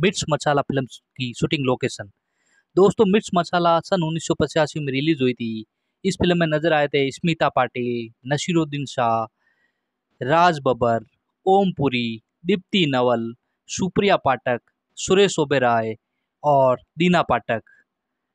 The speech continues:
इस फिल्म के डायरेक्टर थे केतन मेहता और ये एक बहुत ही सुपरहिट मूवी साबित हुई थी।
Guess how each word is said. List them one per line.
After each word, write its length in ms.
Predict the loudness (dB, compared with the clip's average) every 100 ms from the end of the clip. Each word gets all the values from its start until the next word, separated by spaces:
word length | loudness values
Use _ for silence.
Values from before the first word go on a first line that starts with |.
| _ _ _ _ -8
इस 140 | -6 0
फिल्म 200 | 0 2
के 120 | 0
डायरेक्टर 380 | 2 0 0 -4
थे 380 | -2 0 0 -4
केतन 640 | -10 _ _ -2 0 0
मेहता 420 | 0 -2 0 -2 -2 -6 _ _ _ _ _ _ _ -2
और 200 | -2 0
ये 380 | 0 2 2
एक 100 | 0 _ _ _ -2
बहुत 300 | 2 2 0
ही 60 | -2
सुपरहिट 600 | -4 -4 -2 0 0 -2
मूवी 300 | -4 -4 -6
साबित 500 | -12 -6 -2 -2 -2
हुई 140 | -4 -6
थी। 320 | -8 -12